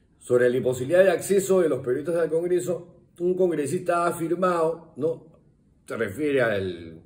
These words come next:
congresista Montoya, que no es un show mediático lo que se hace adentro, como forma de justificar las restricciones de ingreso de la prensa al hemiciclo.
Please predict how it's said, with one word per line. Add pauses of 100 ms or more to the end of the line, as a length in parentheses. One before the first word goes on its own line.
congresista
Montoya, (1500)
que
no
es
un
show
mediático
lo
que
se
hace
adentro, (1120)
como
forma
de
justificar
las
restricciones
de
ingreso
de
la
prensa
al
hemiciclo.